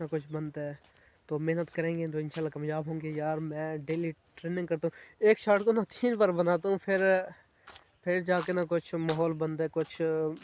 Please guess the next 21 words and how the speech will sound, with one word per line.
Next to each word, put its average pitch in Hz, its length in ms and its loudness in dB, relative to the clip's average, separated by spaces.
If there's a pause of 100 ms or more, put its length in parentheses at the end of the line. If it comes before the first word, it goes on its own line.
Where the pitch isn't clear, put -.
(220)
यार 156 260 -2
बोलने 160 280 0
का 160 120 0
तरीका 156 360 -4
आता 151 200 -8
है। 156 100 -6 (560)
क्योंकि 208 280 2 (300)
यार 180 200 0
vlogging 185 440 0
में 180 240 0
शुरू 180 180 -4
शुरू 180 200 -2
में 175 260 0 (280)
तो 170 80 -4 (440)
बहुत 170 220 -2
ही 170 60 -6
मुश्किल 165 260 -4
होती 156 160 0
है, - 40 -10
क्योंकि 160 180 -4
मैं 165 140 -4